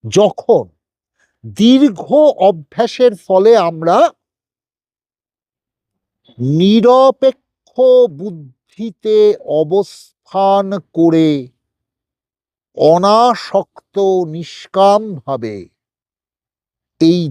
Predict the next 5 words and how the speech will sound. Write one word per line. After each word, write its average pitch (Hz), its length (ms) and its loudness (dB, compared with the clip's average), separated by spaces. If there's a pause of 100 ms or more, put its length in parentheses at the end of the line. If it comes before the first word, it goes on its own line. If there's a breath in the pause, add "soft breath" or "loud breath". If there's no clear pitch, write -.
(120)
জীবনের 175 560 0 (220)
সকল 160 420 -4 (200)
কর্ম 120 320 -4 (840)
সম্পাদন 139 760 -2 (160)
করব। 95 220 -12